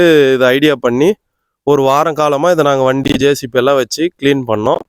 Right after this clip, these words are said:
இப்ப இங்க இருக்கிறவங்க எல்லாம் இந்த கோயில் இந்த மாதிரி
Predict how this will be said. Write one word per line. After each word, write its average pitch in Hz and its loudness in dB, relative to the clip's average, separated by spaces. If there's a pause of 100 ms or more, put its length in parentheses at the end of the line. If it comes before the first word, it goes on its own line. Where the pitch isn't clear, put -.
(320)
இப்ப 147 -4
இங்க 151 0
இருக்கிறவங்க 180 2
எல்லாம் 160 0
இந்த 151 -2
கோயில் 170 2
இந்த 143 0
மாதிரி 147 2